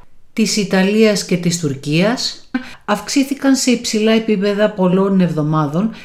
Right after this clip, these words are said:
κατά τις επτά ημέρες έως τις πέντε Αυγούστου, αντισταθμίζοντας άλλη μια πτώση των αποστολών προς πελάτες στη Βόρεια Ευρώπη,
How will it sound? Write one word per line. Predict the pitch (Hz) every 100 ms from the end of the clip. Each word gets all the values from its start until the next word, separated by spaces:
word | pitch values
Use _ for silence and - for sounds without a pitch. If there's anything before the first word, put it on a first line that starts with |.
| -
κατά | 214 214 202
τις | 202 196
επτά | 180 - 247
ημέρες | 233 196 202 233 - -
έως | 196 202 226 226
τις | 220
πέντε | - 180 190
Αυγούστου, | 180 160 135 - 143 131 - - -
αντισταθμίζοντας | 165 165 170 165 - 185 220 233 247 - -
άλλη | 196 233 240
μια | 240 247
πτώση | - 214 220 -
των | 208
αποστολών | 185 175 170 170 185 262 - - -
προς | 233 220
πελάτες | - 190 190 214 254
στη | - 202
Βόρεια | 196 214 226
Ευρώπη, | 208 180 185 151 135